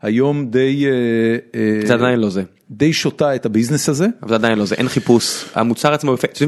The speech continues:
Speaker 2: שמע, שאני רוצה עכשיו להיפטר ממשהו,
Speaker 1: עדיין קשה.
Speaker 2: אני לא, אני, אני מגיע למצב שאני פשוט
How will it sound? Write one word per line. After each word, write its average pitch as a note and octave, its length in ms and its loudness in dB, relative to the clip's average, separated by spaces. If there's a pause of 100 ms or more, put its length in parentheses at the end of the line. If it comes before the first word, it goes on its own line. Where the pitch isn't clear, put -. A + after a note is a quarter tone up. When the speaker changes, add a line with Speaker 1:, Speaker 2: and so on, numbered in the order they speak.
(140)
Speaker 2:
שמע, C#3+ 200 0
שאני A#2+ 300 0
רוצה D3+ 340 0
עכשיו B2 280 -4
להיפטר A#2+ 440 0
ממשהו, D#3+ 500 0 (580)
Speaker 1:
עדיין C#3 280 2
קשה. B2 280 -2 (300)
Speaker 2:
אני D#3+ 140 0
לא, D4 80 4 (120)
אני, D3 80 -6 (200)
אני B2 100 0
מגיע B2+ 220 2
למצב C#3 220 0
שאני B2+ 160 -2
פשוט A2+ 200 -4